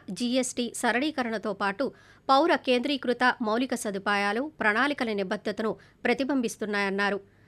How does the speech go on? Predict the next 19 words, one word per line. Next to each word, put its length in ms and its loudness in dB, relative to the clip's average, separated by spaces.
ప్రభుత్వ 360 2
ఫలాలు 440 0
ప్రతి 380 -2
పౌరుడికి 560 -2
చేరేలా 380 -2
ఈ 120 -4
కార్యక్రమాలు 640 0
చూస్తాయని 560 -2
ప్రధానమంత్రి 680 0
విశ్వాసం 480 -4
వ్యక్తం 400 -6
చేశారు. 400 0
ప్రపంచ 400 4
పారా 460 4
అథ్లెటిక్స్ 540 -2
ఛాంపియన్‌షిప్ 640 -2
పన్నెండవ 520 2
ఎడిషన్ 400 -4
న్యూఢిల్లీలోని 760 0